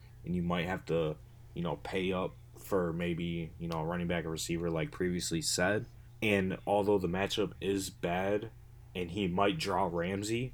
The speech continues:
honestly, 'cause, uh, you know, Ramsey made some comments saying that Gronk's catch, uh, rate drops from seventy-one percent to fifty-six percent if a cornerback,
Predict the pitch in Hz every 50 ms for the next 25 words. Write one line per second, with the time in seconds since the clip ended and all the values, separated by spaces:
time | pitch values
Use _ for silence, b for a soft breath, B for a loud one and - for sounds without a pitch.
0 | - - 87 98 104 110 - - 117 123 131 139 127 - b b b b b b
1 | b b b - - - - 98 95 87 80 76 60 67 76 71 73 71 71 71
2 | - - - - - - - - - - - - - - - - 92 95 98 95
3 | 90 87 92 98 107 107 104 104 98 101 104 101 92 90 90 98 98 92 - -
4 | 92 82 - - 90 90 90 95 95 95 98 - - - - - - - - -
5 | - - - 98 92 90 92 90 87 87 87 87 85 78 - - - - 92 92
6 | 90 90 92 - - - - - - - - - - - 95 92 - - - -
7 | - - - - - - - - 92 92 90 85 82 82 90 92 92 95 92 -
8 | - - 85 - 98 90 87 - - - - 92 85 82 - - - - 87 85
9 | 87 92 90 90 90 87 80 80 87 87 87 85 92 87 - 98 95 95 90 -
10 | - 73 - - - 98 - 80 82 - - 92 85 - - - 101 90 - -
11 | 95 95 101 - - b b b b b b b - 98 - - 85 - - 98
12 | 95 98 101 92 101 101 107 -